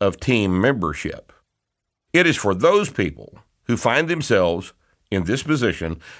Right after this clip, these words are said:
that this book is intended. Why barbells?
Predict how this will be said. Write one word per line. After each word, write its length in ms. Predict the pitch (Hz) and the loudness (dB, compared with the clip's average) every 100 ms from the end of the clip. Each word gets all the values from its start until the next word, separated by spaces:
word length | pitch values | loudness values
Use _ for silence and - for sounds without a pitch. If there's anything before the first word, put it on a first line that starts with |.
| _ | _
that 280 | 95 95 90 | 0 0 2
this 260 | 113 143 | 2 2
book 340 | 98 98 90 - | 2 4 2 0
is 200 | - 80 | -8 -4
intended. 640 | 82 73 120 107 65 - - _ _ _ _ _ _ _ _ _ _ _ _ _ _ _ _ _ _ _ _ - | -4 -2 0 0 -2 -14 -20 _ _ _ _ _ _ _ _ _ _ _ _ _ _ _ _ _ _ _ _ -2
Why 280 | 92 90 95 | 2 2 2
barbells? 840 | 127 165 170 - - _ - - | 4 2 0 -8 -12 _ -20 -20